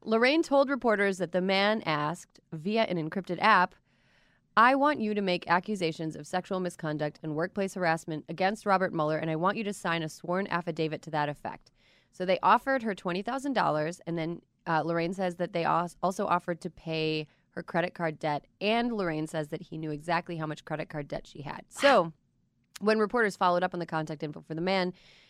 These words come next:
they were told they were in over their head. There was some kind of, like,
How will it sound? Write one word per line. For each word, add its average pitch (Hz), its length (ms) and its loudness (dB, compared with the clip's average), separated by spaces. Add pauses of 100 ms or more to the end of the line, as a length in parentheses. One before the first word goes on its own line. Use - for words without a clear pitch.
(140)
they 175 140 4
were 165 240 2
told 165 260 -2
they 160 80 0
were 156 100 0
in 165 200 -2
over 156 220 -2
their 151 140 -2
head. 170 300 -2
There 156 120 -2
was 160 100 -6
some 165 160 -6
kind 160 180 -6
of, 156 120 -10
like, 151 220 -4